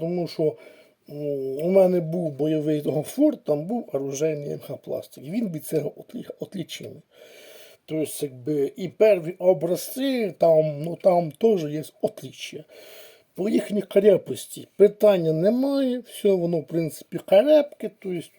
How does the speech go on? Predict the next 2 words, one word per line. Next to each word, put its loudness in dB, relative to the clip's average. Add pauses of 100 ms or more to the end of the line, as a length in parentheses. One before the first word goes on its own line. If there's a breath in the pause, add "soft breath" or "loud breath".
якби, -4 (720 soft breath)
м, -8